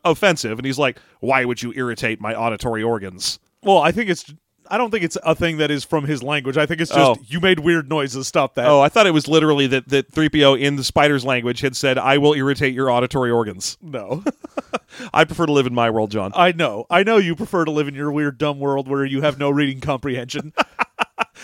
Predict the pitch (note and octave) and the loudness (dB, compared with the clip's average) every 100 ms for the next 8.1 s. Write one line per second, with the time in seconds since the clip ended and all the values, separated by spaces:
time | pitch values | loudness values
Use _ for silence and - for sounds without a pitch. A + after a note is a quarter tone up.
0 | D#4+ A#3+ - - B3+ C#4+ A3 F#3+ F#3+ D#3+ | -10 -6 -4 -2 0 0 0 2 0 0
1 | F3+ D3 D3+ D3+ C#3+ C3+ C3+ B2 C#3 C#3+ | -4 -4 -4 -2 0 0 -2 -2 -2 0
2 | D3+ B2 A#2+ B2+ B2+ B2 B2 A#2+ A#2+ A#2 | 0 0 -2 -4 -4 -4 -4 -4 -4 -4
3 | A2+ - C#3 C#3+ B2+ B2+ C3+ C3 A2 C3 | -6 -6 -4 -4 -2 -2 -2 -2 0 -2
4 | - A#2+ A2 A#2 B2+ C3+ B2 C3+ B2 A2 | -2 -4 -4 -4 -6 -8 -4 -2 0 -4
5 | - - - D#3 D#3+ D#3 - G#3 G3 E3 | -8 -8 -2 2 4 4 4 4 4 0
6 | F#3 D3+ C#3 D3+ D3+ - D#3+ D#3+ D#3+ D3+ | 2 2 4 2 2 0 0 0 0 0
7 | C3 D#3+ D#3 D3+ D3 B2+ C#3+ B2 C3+ G#2 | -2 0 0 2 0 -4 -4 -2 -2 -4
8 | F2+ | -10